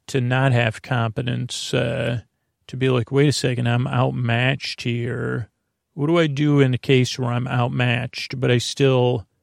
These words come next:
and that's what great movies do, or great stories, uh, like, of these, uh, like, uh, I mean, they do 'em in a much different way, but you say,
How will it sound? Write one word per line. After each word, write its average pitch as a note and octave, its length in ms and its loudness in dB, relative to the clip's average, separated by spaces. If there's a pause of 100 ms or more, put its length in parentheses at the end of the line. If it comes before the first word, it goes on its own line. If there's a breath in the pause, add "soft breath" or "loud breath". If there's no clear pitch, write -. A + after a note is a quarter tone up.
(240)
and C#3 140 0
that's F#3 160 0
what C#3 160 0
great C3+ 280 4
movies D3 420 2
do, D#3+ 340 0
or C#3 140 0
great C3 240 0
stories, D3 600 -4
uh, C3 380 2
like, C3 240 2
of A#2+ 240 -2
these, A#2+ 340 -2
uh, A#2 360 -2 (1080)
like, C3 380 -2
uh, B2+ 400 0 (720)
I - 60 -10
mean, C#3 100 2
they F3+ 100 4
do E3+ 140 6
'em D3 80 4
in C3+ 80 2
a - 20 0
much C3 300 -2
different B2 320 0
way, B2+ 420 2
but C3+ 120 -2
you B2+ 80 0
say, B2 560 0